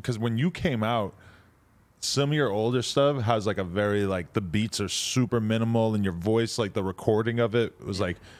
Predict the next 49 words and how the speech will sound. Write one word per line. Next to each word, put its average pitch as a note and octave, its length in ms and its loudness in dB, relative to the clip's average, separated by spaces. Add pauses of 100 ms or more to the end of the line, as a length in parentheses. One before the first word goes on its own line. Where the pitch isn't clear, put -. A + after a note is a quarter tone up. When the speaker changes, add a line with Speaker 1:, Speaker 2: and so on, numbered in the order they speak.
(300)
Speaker 1:
really A2 460 4
different G2+ 560 0
than G2+ 160 2
the F#2+ 80 2
way G2 180 2
that F#2+ 120 2
your F2+ 280 0 (100)
voice G2 240 4
sounds G2 300 0
on F2+ 120 -2
tracks G2 340 0
now. G2 280 0
Is F2+ 100 -4
that G#2+ 120 2
just G2 160 -6
because F#2+ 320 -2
you F#2 60 0
didn't F2 220 0
really F2+ 180 2
have F#2 140 0
access F2+ 400 -2
to, F#2 100 -2
like, D#2+ 160 -2
good F2+ 120 0
equipment, G2 400 0
or F#2 120 0
did, F2 200 -2
were G2 140 0
you F#2 140 0
fucking F2+ 320 0
with F2 100 0
that E2+ 160 -2
style? E2+ 420 -4 (520)
Speaker 2:
Uh, C#3 400 -6 (100)
probably D3+ 320 -2
just B2 220 -8
didn't A#2+ 320 -6
care A#2+ 340 -2
about A2 400 -6 (800)
the, G#2 220 -8
the G#2 280 -10 (220)
going A2+ 300 -6
into A2+ 260 -8
the G#2+ 140 -6
process A2+ 640 -6
of, A2 80 -8
like, G#2+ 240 -8
mixing G#2+ 420 -8
and G#2+ 140 -8